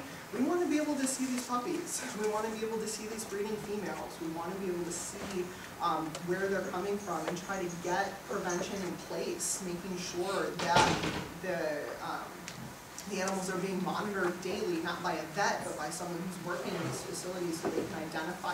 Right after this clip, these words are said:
problems and, and get them addressed. Um, figuring out some sort of a vaccine protocol, the parasite prevention, that kind of thing, and making sure that the health records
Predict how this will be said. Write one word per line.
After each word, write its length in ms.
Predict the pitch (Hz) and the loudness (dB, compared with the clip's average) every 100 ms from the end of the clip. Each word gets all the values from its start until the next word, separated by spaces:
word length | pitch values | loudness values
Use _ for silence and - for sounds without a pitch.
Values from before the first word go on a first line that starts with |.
| - - | -2 0
problems 600 | - 170 - - - - - - - | 0 2 -2 -6 -6 -8 -10 -12 -4
and, 160 | 180 170 190 | -2 0 -2
and 120 | 196 | 0
get 180 | 175 175 | 0 -2
them 140 | 175 | -4
addressed. 640 | 160 156 156 - - - - - - - - - | -4 -4 -2 -2 -4 -6 -8 -10 -12 -12 -8 -6
Um, 240 | - - - - - - - - - - - - - - - | -4 -6 -8 -12 -12 -12 -14 -14 -12 -12 -10 -10 -12 -10 0
figuring 260 | 202 202 | 2 4
out 140 | 190 180 | 2 0
some 180 | 208 190 | -2 -2
sort 200 | 202 196 | 2 2
of 100 | 180 | 2
a 40 | |
vaccine 480 | 175 175 - 180 175 170 | 2 0 0 -2 -2 -2
protocol, 480 | 175 175 - 160 160 151 175 - 180 | -2 -2 -2 -2 -2 -2 -6 -6 -6
the 60 | 175 | -6
parasite 400 | 170 165 170 170 - | -4 -4 -4 -6 -6
prevention, 400 | 175 - 165 175 165 | -6 -6 -6 -6 -6
that 160 | 165 160 | -6 -8
kind 160 | 185 180 | -4 -2
of 160 | 175 170 | -2 -4
thing, 160 | 180 175 170 170 | -4 -2 -2 -4
and 80 | 196 | -2
making 300 | 196 202 208 | -2 0 -2
sure 160 | 190 190 | -2 -2
that 140 | 180 | -2
the 80 | 175 170 | -4 -4
health 160 | 156 - | -4 -4
records 400 | 151 151 175 147 | -6 -4 -6 -6